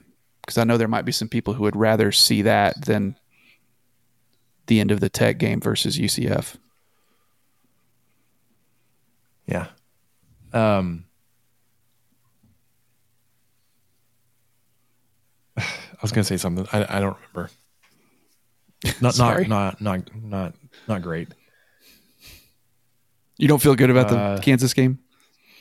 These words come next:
Speaker 2: No, I, no. That, that, okay, that's where it was. Uh, about this time a week ago, I would've, I would've felt better. Or I, I did feel better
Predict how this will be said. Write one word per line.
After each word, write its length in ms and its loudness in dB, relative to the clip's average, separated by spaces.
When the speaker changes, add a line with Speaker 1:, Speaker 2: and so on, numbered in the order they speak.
Speaker 2:
No, 240 6
I, 340 0
no. 180 6
That, 140 0
that, 140 0
okay, 160 -2
that's 180 0
where 100 0
it 40 -6
was. 300 -6
Uh, 100 -2
about 280 2
this 140 4
time 160 6
a 60 6
week 240 2
ago, 200 4
I 120 2
would've, 320 2
I 120 -2
would've 220 0
felt 200 -2
better. 340 0
Or 80 -4
I, 40 -8
I 40 -6
did 260 0
feel 140 4
better 380 2